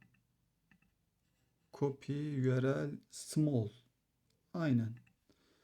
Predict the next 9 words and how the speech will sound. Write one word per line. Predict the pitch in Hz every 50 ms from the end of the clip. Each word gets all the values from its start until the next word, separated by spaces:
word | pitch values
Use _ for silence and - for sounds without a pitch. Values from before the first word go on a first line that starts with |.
| _ _ _ _ _ _ _ _ -
Copy | - 156 127 - - 135 131 131
U | 131 127
R | 127 135 139
L |
small. | 131 - - - 131 123 117 107
Şunu | 107 - - - 139 131 117
alayım. | 107 107 107 113 151 170 - _ _ _ _ _ _ _ _ -
Normalde | 147 143 139 139 139 135 131 143 160 139
nedir? | 120 107 107 120 156 - - -